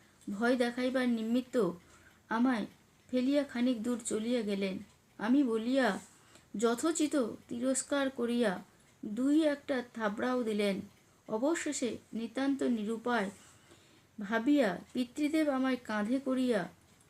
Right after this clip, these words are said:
লইয়া চলিলেন। তিনি স্বভাবত দুর্বল, দুর্বল ছিলেন।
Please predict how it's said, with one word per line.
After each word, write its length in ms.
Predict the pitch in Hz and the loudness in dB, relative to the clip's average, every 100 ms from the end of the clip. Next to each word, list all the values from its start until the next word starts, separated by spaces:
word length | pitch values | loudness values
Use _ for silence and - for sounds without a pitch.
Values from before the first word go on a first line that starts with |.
| _ _ _ - | _ _ _ -6
লইয়া 400 | 226 247 269 277 | 4 6 6 2
চলিলেন। 560 | 262 214 214 220 196 202 _ _ - | 0 -4 -2 -2 -2 -6 _ _ -2
তিনি 280 | 294 302 | 4 4
স্বভাবত 720 | 254 214 208 262 269 262 208 196 - _ - | 4 -2 0 0 2 0 -2 -6 -10 _ -10
দুর্বল, 600 | 196 233 220 226 208 185 185 - - - - _ _ _ - _ _ _ _ _ _ _ 220 | -6 -4 2 4 4 2 -10 -20 -20 -20 -20 _ _ _ -20 _ _ _ _ _ _ _ -4
দুর্বল 500 | 240 262 269 294 262 | 0 2 4 4 4
ছিলেন। 460 | 226 208 196 202 | 0 0 0 -2